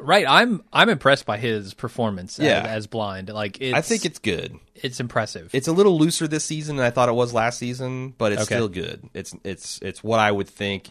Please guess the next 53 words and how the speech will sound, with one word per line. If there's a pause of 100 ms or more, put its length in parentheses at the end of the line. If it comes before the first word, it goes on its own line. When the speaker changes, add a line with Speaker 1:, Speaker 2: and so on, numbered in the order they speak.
Speaker 2:
uh,
especially,
you
know,
when
he's
in
Daredevil
mode,
who
gives
a
shit?
'Cause
he's
essentially
sees
better
than
we
do. (280)
Speaker 1:
Right.
Speaker 2:
But
when
he's
trying
to
ha-,
uh, (360)
pretend, (260)
I
mean,
I,
I
guess
that's
the,
the
real
struggle
for
him,
is
he
has
to
pretend
like
he's
blinder
than
he
is